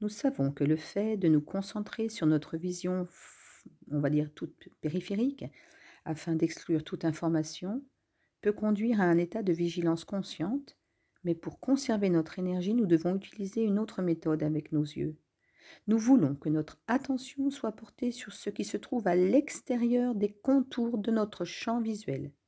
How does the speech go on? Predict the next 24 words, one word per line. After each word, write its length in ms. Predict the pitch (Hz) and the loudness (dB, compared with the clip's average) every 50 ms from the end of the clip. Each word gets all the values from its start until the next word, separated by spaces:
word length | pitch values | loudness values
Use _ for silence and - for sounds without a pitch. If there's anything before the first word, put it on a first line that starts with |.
| _ _ _ _ _ _ _ _ | _ _ _ _ _ _ _ _
C'est 220 | - - - 220 | -14 -6 -4 0
la 100 | 180 151 | 2 2
vision 380 | 139 160 - 269 294 277 277 240 | 2 4 6 6 6 6 4 2
périphérique. 760 | - - 202 175 165 160 - 170 160 147 147 147 147 - _ _ _ _ _ _ _ _ _ _ _ _ _ _ _ - - _ | 2 0 0 0 0 0 -2 -2 0 0 0 -2 -4 -10 _ _ _ _ _ _ _ _ _ _ _ _ _ _ _ -20 -10 _
La 80 | 180 175 | -2 -2
vision 280 | 202 214 208 - 254 | -2 0 2 2 2
périphérique 640 | 254 - 220 226 214 - - 226 233 247 240 - 160 | 4 2 2 0 0 0 0 2 2 2 2 2 4
est 40 | |
moins 420 | 151 151 147 151 160 180 208 233 233 | 4 6 6 6 6 4 4 2 0
axée 280 | 220 226 - - 202 | 0 -2 -4 -4 -4
sur 160 | 196 - - - | -4 -2 0 2
les 140 | 156 151 | 2 2
détails 440 | 156 175 170 - - 151 147 147 147 | 2 0 -4 -4 -2 -2 0 0 0
et 40 | 135 | 0
les 120 | 143 143 | 0 -2
couleurs 380 | 143 - - 151 - 165 190 226 - - _ _ _ _ _ _ _ _ _ | -4 -6 -4 -4 -2 -2 -2 -4 -8 -12 _ _ _ _ _ _ _ _ _
et 120 | - 170 165 | 4 4 4
plus 300 | - - - 285 330 339 | 4 0 6 8 8 8
sensible 540 | - - 294 269 277 - - 254 220 208 | 8 4 0 0 0 0 -4 -4 -2 0
aux 220 | 208 208 185 - - | 0 0 0 0 0
ombres 260 | 233 277 277 269 269 | 2 4 4 4 4
et 80 | 254 254 | 2 2
aux 80 | 247 | 2
mouvements. 500 | 233 208 190 180 175 160 139 143 143 147 | 2 2 2 0 0 0 0 0 0 -2